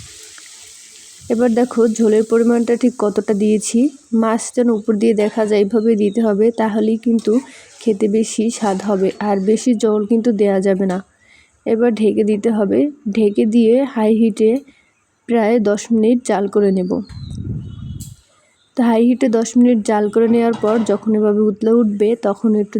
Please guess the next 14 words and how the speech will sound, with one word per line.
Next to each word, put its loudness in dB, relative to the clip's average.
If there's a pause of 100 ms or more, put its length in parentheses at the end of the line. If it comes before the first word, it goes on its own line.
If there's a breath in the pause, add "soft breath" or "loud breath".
জালটা 0 (100)
কমিয়ে 0
দিতে -2
হবে। -4 (720 soft breath)
তো 2 (100)
জালটা 0
কমিয়ে 2
দিয়েছি। 0
এবার 2 (100)
দেখো -2 (180)
ঝোলটা 2 (100)
কিন্তু 2 (120)
প্রায় 0 (640 loud breath)
ঘন 2